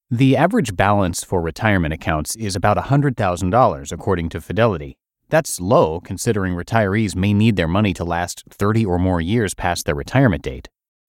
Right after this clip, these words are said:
Retirement account balances certainly rise as years in the workforce increase, but other habits can help you achieve above-average results. The earlier these retirement savings habits are implemented,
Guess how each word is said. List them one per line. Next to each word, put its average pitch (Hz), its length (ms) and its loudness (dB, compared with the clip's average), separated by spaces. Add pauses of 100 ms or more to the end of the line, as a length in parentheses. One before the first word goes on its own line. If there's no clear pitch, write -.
(220)
Retirement 202 460 2
account 104 340 0
balances 90 640 -2
certainly 120 520 2
rise 78 520 0
as 80 220 -6
years 90 280 -2
in 82 100 0
the 76 80 -4
workforce 82 580 -4
increase, 90 680 -4 (380)
but 135 180 4
other 185 200 2
habits 82 380 -4
can 90 140 -2
help 101 240 0
you 90 80 0
achieve 90 360 -2
above-average 80 640 -2
results. 76 520 0 (420)
The 151 160 0
earlier 190 360 0
these 117 260 -2
retirement 104 460 2
savings 90 380 0
habits 80 340 -2
are 71 100 -4
implemented, 95 640 2